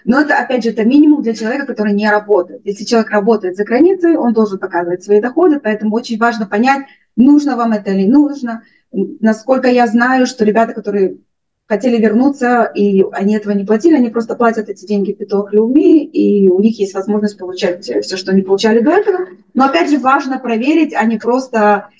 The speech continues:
решать, что я буду платить или я не буду платить, а посмотреть, к чему, э, к чему это все идет.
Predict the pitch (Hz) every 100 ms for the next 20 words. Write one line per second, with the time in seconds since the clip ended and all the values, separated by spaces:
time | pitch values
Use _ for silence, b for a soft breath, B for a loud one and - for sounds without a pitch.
0 | _ 196 202 269 214 - 190 185 202 294
1 | - 269 269 240 208 202 202 180 262 294
2 | 285 269 269 - - 190 196 196 196 226
3 | - 208 208 208 190 151 - 190 185 180
4 | 175 180 - 190 196 190 196 196 202 262
5 | 415